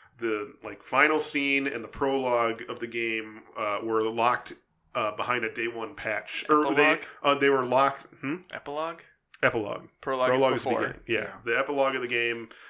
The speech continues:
Speaker 1: and, like, the final scene are locked behind a, well, they didn't say day one patch, but they said a, a, a patch to come later, which, I mean, you would assume would be day one.
Speaker 2: Uh,
Speaker 3: Or
Speaker 2: probably
Speaker 3: it's, like, a
Speaker 2: before
Speaker 3: week
Speaker 2: review
Speaker 3: later for the,
Speaker 2: copies.
Speaker 3: yeah, the review copies.
Speaker 1: Oh, yeah,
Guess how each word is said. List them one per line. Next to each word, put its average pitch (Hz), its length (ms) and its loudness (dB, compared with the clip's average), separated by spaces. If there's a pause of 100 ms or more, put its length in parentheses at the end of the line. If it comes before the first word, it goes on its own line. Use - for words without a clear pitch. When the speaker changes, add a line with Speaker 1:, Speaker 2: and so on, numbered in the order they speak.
(160)
Speaker 1:
and, 110 120 -6
like, 107 140 -4
the 107 60 -16
final 117 300 -2
scene 110 500 -8 (380)
are 104 360 0
locked 110 340 -4
behind 107 300 -4
a, 101 120 -12 (260)
well, 107 280 -6
they 117 100 0
didn't 127 180 -2
say 131 160 -2
day 120 240 0
one 110 260 -4
patch, 104 280 -8
but 90 100 -18
they - 60 -12
said 107 240 -8
a, 104 80 -8
a, 104 760 -10
a 107 40 -10
patch - 500 -2
to 113 180 -6 (240)
come 113 360 -4
later, 104 340 -10 (100)
which, 107 260 -16
I 107 60 -12
mean, 107 160 -14
you 107 140 -10
would 107 80 -10
assume 120 300 -6
would 104 120 -10
be 113 120 -16
day 101 260 -8
one. - 240 -10
Speaker 2:
Uh, 190 100 0
Speaker 3:
Or 196 60 2
Speaker 2:
probably 226 320 10
Speaker 3:
it's, - 40 -2
like, 185 120 8
a - 20 0
Speaker 2:
before 170 240 6
Speaker 3:
week 156 120 4
Speaker 2:
review 135 160 4
Speaker 3:
later 135 180 4
for 139 80 2
the, 123 100 6
Speaker 2:
copies. 117 200 0
Speaker 3:
yeah, 117 200 4
the 113 80 -2
review 110 280 -4
copies. 101 640 -6 (260)
Speaker 1:
Oh, 135 140 4
yeah, 107 160 -2